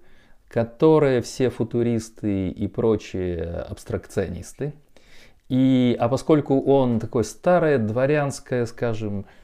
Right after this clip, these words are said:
э, взгляд на искусство, э, то уж, извините меня, там возникает спор. И интересно, как в этом фильме, который последний, в семидесятом году уже был снят,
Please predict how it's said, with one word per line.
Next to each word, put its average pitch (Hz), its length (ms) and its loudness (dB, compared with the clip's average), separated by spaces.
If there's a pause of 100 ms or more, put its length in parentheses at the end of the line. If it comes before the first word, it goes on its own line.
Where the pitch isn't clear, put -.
(160)
э, 92 240 -4
взгляд 117 500 0
на 107 100 -2
искусство, - 560 -10 (880)
э, 107 200 -6 (160)
то 143 280 4
уж, 135 200 0
извините 117 480 -2
меня, 101 340 -4
там 123 220 -4
возникает 101 480 -4
спор. 117 440 -6
И 123 140 0
интересно, 139 560 -2
как 117 240 -4
в - 20 -2
этом 107 280 -2
фильме, 147 440 -6 (360)
который 104 340 0
последний, 101 560 -2
в - 40 -14
семидесятом 101 540 -4
году 98 200 -2
уже 95 200 -4
был 95 200 -6
снят, 160 320 -8